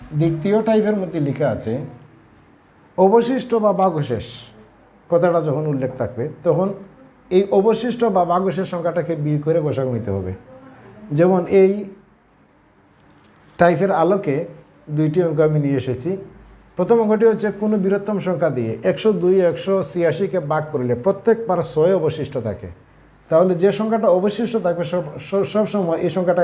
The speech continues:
আগে বিয়োগ করে দিবেন। একশো দুই থেকে যদি আমরা ছয় বিয়োগ করে দিই, অর্থাৎ প্রথমে একশো দুই থেকে ছয় যদি আমরা বিয়োগ করে দিই, তাহলে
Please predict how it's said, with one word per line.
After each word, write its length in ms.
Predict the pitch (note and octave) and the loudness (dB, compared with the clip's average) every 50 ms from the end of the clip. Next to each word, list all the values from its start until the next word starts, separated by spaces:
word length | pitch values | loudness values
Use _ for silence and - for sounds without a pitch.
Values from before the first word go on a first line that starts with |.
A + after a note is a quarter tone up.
| E3 D#3+ | 2 2
আগে 140 | D#3+ E3+ E3+ D#3+ | 2 0 0 0
বিয়োগ 160 | D#3+ D3+ D3+ - | 0 -2 -2 -2
করে 140 | E3 D#3 C#3+ A#2+ | -2 -2 -2 -2
দিবেন। 220 | A#2 G#2 G#2 G#2 G2+ - - - - _ _ _ _ _ _ _ _ _ - | -2 -4 -4 -6 -8 -12 -16 -20 -20 _ _ _ _ _ _ _ _ _ -2
একশো 260 | D3+ D#3+ D#3 D#3+ G#3+ G#3 F#3+ | 0 0 2 2 2 2 4
দুই 120 | F3+ F3+ F3 - | 2 2 4 4
থেকে 160 | G3 G3 G#3+ G#3+ G#3 | 4 4 4 2 0
যদি 120 | G#3+ F#3 G3+ | 0 0 0
আমরা 220 | F#3+ F#3+ F#3 F#3 F3 - - | 0 2 2 0 0 0 0
ছয় 200 | F3+ F3 E3 F3 F#3 | 0 2 2 2 0
বিয়োগ 160 | F3+ E3 D3+ D#3 | -2 -2 -4 -4
করে 140 | F3 E3 D#3 B2 | -4 -2 -2 -2
দিই, 160 | A2+ G2+ G2+ B2+ - - - - - - _ _ _ - _ _ _ _ | -2 -4 -6 -6 -10 -14 -18 -20 -20 -20 _ _ _ -20 _ _ _ _
অর্থাৎ 260 | - C3+ C3+ D3+ E3 E3+ E3+ | -8 -4 -2 0 0 0 -2
প্রথমে 300 | F#3+ F3+ F#3+ G#3 G3+ G3+ F3+ E3+ F3+ | -2 -2 -2 -2 -2 0 0 0 -2
একশো 240 | D3+ - - G3+ G#3 G3+ F#3 E3+ | -2 -2 -4 -4 -2 -2 -2 -2
দুই 160 | D#3+ D#3+ D#3 D3+ - | -4 -4 -4 -4 -6
থেকে 240 | F3+ - - A#2 A2 A#2+ C3 - - - - - - - - - - - - - - - - - - - - - - - _ _ _ _ _ - - - | -6 -2 -2 -2 -2 -2 -4 -6 -12 -16 -20 -20 -20 -20 -20 -20 -20 -20 -20 -20 -20 -20 -20 -20 -20 -20 -20 -20 -20 -20 _ _ _ _ _ -20 -6 -2
ছয় 180 | E3 D#3+ E3 E3 F#3+ | 0 2 2 2 0
যদি 140 | G3+ F#3+ G#3 G3+ | 0 0 0 0
আমরা 140 | G3+ G3 F#3+ E3+ E3 | 0 0 -2 -2 -2
বিয়োগ 180 | E3 E3 E3+ E3 G3 | -2 -2 -2 -2 -2
করে 140 | F#3+ F3+ D#3+ D3 | -4 -4 -2 -2
দিই, 100 | D3 C#3 D3+ | -2 0 0
তাহলে 240 | D3+ D3 D3+ D3 | 0 2 2 0